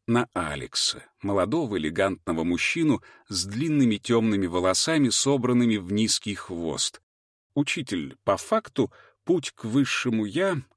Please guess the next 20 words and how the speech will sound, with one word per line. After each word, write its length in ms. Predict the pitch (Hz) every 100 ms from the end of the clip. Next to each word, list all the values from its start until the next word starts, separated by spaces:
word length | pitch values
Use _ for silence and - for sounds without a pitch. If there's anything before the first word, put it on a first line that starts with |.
| _
к 80 | - 123
атману, 480 | - 95 80 69 - _ _
это 240 | - 120 135
и 60 |
есть 480 | 127 196 220 - -
способ 560 | - - - 143 - 113
управления 720 | 117 117 110 123 117 104 98
вниманием?» 720 | 95 123 117 85 71 65 64 _ _ _
глубокомысленно 1000 | 95 104 101 98 110 107 107 - 90 87
спросил 520 | - 95 90 - 101
ученик, 500 | 98 - 117 165 - - - _
подняв 420 | 110 98 117 104
на 100 | 104
мудреца 580 | 101 92 95 - 139 135
проницательные 1000 | - 107 101 - 123 120 107 104 98 90
карие 480 | - 98 90 90
глаза. 500 | 80 90 98 - - - _ _ _ _ _ _
Мудрец 720 | 101 98 95 120 147 - -
загадочно 720 | 82 82 90 92 92 101 - 113
улыбнулся, 920 | 117 123 120 175 160 - - 87